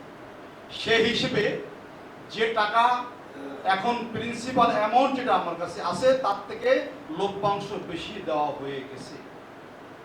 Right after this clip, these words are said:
তারপরেও আমি যেহেতু ওয়াদা করেছি এবং আমি মুসলমান, আমি সরকারের আইন মানি, আমি আল্লাহর আইন মানি,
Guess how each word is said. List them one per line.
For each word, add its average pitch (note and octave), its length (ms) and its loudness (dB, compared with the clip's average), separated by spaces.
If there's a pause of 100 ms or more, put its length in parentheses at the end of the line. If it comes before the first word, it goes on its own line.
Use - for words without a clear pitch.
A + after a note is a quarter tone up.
তারপরেও F#3+ 480 2
আমি G3 180 2
যেহেতু F#3+ 320 -4 (120)
ওয়াদা G#3 260 6
করেছি B3 440 0 (420)
এবং E3+ 280 -2
আমি F3+ 240 -2
মুসলমান, A3+ 540 4 (800)
আমি F3+ 160 0
সরকারের G3+ 500 2
আইন C#4 400 6
মানি, D#4 260 8 (400)
আমি E3+ 200 -2 (100)
আল্লাহর G#3 440 2
আইন C4+ 280 6
মানি, F3+ 260 0